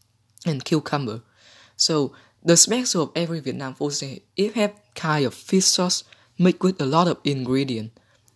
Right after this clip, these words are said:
s-, to make it so delicious and so special. Number nine, we have xôi xéo, sweet sticky rice. This one, my mother used to make this a lot when I'm in Vietnam,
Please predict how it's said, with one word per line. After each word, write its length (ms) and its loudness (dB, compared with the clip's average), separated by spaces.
s-, 120 -10
to 100 -2
make 180 0
it 120 -2
so 340 0
delicious 520 -2
and 140 -8
so 220 -2
special. 580 -4
Number 400 -2
nine, 300 -2
we 100 4
have 120 4
xôi 280 4
xéo, 380 0
sweet 380 2
sticky 420 2
rice. 320 -2
This 240 2
one, 220 0
my 140 6
mother 420 4
used 320 -6
to 60 -4
make 200 -4
this 200 -2
a 60 -2
lot 260 -4
when 240 -6
I'm 200 -6
in 140 -8
Vietnam, 420 -10